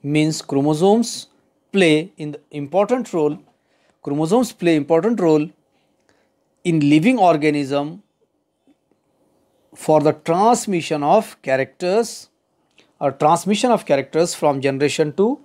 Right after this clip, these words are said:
generation. Now next question, third question. How,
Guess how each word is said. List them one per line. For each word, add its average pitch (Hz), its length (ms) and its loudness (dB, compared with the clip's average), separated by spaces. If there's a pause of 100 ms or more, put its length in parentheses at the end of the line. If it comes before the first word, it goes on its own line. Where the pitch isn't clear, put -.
(360)
generation. 123 720 -4 (1500)
Now 151 180 2
next 220 340 -2
question, 123 480 0 (400)
third 240 320 4
question. 135 500 -6 (2250)
How, 165 380 4